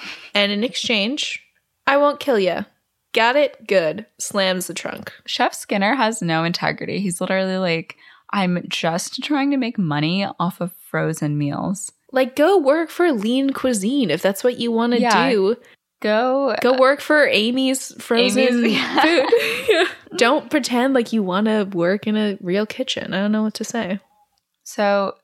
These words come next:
Speaker 2: the waiter goes over to Anton Ego to take his order, and he's like, "I've heard a lot about Linguini, so what I want tonight is some perspective." And the waiter is
Speaker 1: Oh,
Speaker 2: like,
Speaker 1: God.
Speaker 2: I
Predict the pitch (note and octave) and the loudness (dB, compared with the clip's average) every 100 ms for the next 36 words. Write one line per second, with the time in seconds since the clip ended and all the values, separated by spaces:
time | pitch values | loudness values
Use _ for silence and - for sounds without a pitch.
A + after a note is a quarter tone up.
0 | _ G#3 F#3+ F#3 F#3+ G3+ F#3+ F3 - - | _ -4 -2 -2 -2 -2 0 0 -2 -6
1 | - F3+ F3+ F3+ F3 F#3 E3+ E3 - G3 | -4 -4 -2 -4 -4 -4 -4 -4 -4 -4
2 | - E3+ F3 E3 E3+ F3+ F3 F3+ - D#3+ | -4 -2 -2 -2 -4 -8 -8 -10 -6 -4
3 | D#3 D#3 D#3+ E3+ G3 _ - G#3 F3 F3 | -4 -4 -4 -6 -10 _ -8 -6 -4 -6
4 | - - F#3 - _ _ _ F#3+ F#3 - | -6 -6 -8 -16 _ _ _ -8 -8 -6
5 | G3 F3+ F3+ F3 F3 F3 G#3+ C#4 F#3+ E3+ | -4 -2 0 -2 -2 -2 -2 -2 -2 -2
6 | F3+ E3+ E3 E3+ F3+ F#3+ _ _ _ _ | -2 -2 -4 -4 -6 -8 _ _ _ _
7 | - - G#3 A3 A3 G#3+ F#3+ - - D#3+ | -16 -10 -4 -2 0 0 0 -4 -6 -4
8 | D#3 D3+ - _ _ - F#3 - E3+ D#3 | -2 -4 -8 _ _ -8 -6 -4 -2 -2
9 | D#3 D3+ - - - F#3+ - - C#2 - | -2 -4 -6 -6 -6 -6 -8 -6 -4 -4
10 | A3 - - _ _ - G3+ F3+ E3 E3 | -8 -12 -20 _ _ -6 -2 -2 -2 0
11 | E3+ F3 F3+ - D#3+ D3+ D#3 G3 E3+ E3+ | 2 2 2 0 -2 -2 0 0 2 2
12 | B3 C4+ A#3 G#3 F#3 | 4 2 0 -4 -2